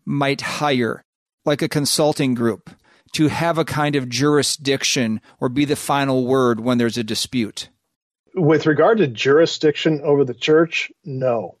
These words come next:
Speaker 2: I don't want to give any room whatsoever to an external watchdog organization, a blogger, investigative journalist, or some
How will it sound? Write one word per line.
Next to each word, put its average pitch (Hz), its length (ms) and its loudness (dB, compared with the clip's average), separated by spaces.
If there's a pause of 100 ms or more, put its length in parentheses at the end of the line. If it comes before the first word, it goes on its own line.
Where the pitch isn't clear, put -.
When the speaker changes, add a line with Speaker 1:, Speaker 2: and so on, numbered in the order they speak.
(100)
Speaker 2:
I 147 100 2
don't 139 120 4
want 139 160 4
to 123 60 0
give 127 200 0
any 143 220 2
room 123 300 0
whatsoever 120 560 2
to 127 180 2
an 110 100 -2
external 131 760 2
watchdog 135 560 2
organization, 123 560 0
a 127 40 0
blogger, 113 460 4
investigative 120 480 2
journalist, 113 640 -2
or 117 400 4 (320)
some 131 580 2